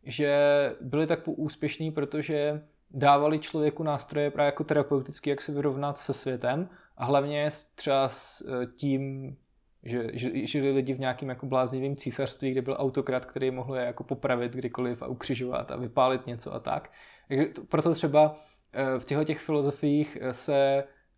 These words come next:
hlásá často odvrácení od politického, praktického politického života, protože ti lidi žili v době, kdy už to nemělo moc smysl. Takže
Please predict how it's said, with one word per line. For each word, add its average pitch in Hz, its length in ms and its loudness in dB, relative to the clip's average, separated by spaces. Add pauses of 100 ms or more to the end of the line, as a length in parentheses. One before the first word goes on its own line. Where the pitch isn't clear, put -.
(100)
hlásá 143 380 6
často 143 320 -2
odvrácení 147 520 2
od 151 120 -4
politického, 156 520 0
praktického 165 440 0
politického 165 400 -2
života, 151 320 2
protože 143 400 0 (200)
ti 147 100 4
lidi 147 180 6
žili 151 180 4
v 139 40 2
době, 143 220 2
kdy 143 100 4
už 139 100 0
to 156 80 0
nemělo 147 280 -2
moc 147 180 -2
smysl. - 460 -4 (100)
Takže 123 360 -8